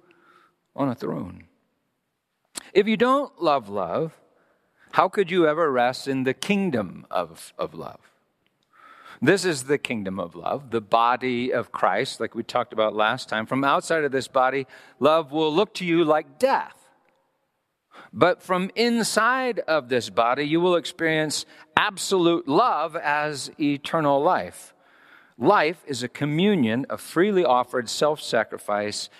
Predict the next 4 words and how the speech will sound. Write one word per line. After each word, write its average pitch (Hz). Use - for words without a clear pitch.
experienced 120
as 95
absolute -
joy. -